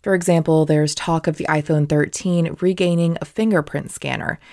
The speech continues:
Instead of a physical screen reader, though, the new scanner will live under the surface of the phone's screen. It's a tactic that certainly matches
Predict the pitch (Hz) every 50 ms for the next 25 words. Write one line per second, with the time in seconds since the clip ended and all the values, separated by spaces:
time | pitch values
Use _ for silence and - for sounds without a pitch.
0 | - - _ - 180 165 - - 196 190 170 165 147 147 - 170 156 - 156 -
1 | 143 139 - - - - - 175 196 208 190 147 139 135 139 143 143 139 139 143
2 | 151 160 - - - - _ - 180 185 190 190 - - - - 175 170 165 165
3 | 160 160 160 165 160 160 160 156 151 147 147 - - 175 180 190 196 185 185 170
4 | - - 160 147 151 151 143 - - - 147 151 143 - 147 143 135 139 143 -
5 | - - - 185 185 175 156 139 139 - _ _ _ _ _ _ - - - -
6 | 202 - - 196 190 185 - - 185 175 - - 160 - - - - 202 208 -
7 | 220 220 220 196 165 147 143 139 - 151 143 143